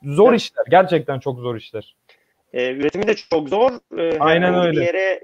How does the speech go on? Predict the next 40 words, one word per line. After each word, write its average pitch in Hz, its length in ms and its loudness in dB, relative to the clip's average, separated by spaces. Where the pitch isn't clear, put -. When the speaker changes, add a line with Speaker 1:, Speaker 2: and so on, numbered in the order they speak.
Speaker 2:
şok - 680 -8
takılmaması 190 680 -4
falan 180 440 -2
gerekiyor. 151 720 -6
Speaker 1:
Hı 160 120 -6
hı. 156 280 -6
Speaker 2:
Ondan 143 380 -2
sonra, 165 480 -6
e, 175 80 -6
bir 180 100 -10
de 190 100 -4
işte 190 220 -12
stealth 185 360 -6
kaygıların 185 580 -4
falan 196 380 -2
var. 170 100 -2
Onun 170 140 -4
için 175 220 -12
ciddi 143 280 -14
bir 180 80 -12
pürüzsüzlük 180 640 -10
falan 202 280 0
istiyor. - 360 -8
Onu 381 220 -2
çok - 160 0
Speaker 1:
Aynen 156 100 0
öyle. - 100 4
Speaker 2:
özel 226 360 2
metotlarla 190 800 -2
ve 156 100 -2
tek - 280 -10
parça 175 300 0
üretiyorsun 139 580 -12
o - 40 -4
Speaker 1:
Aynen 165 380 2
öyle. 151 140 2
Speaker 2:
kuğu 170 160 -4
boğazı 151 420 -2
kılıklı 143 400 -10
şeyi. 214 320 -10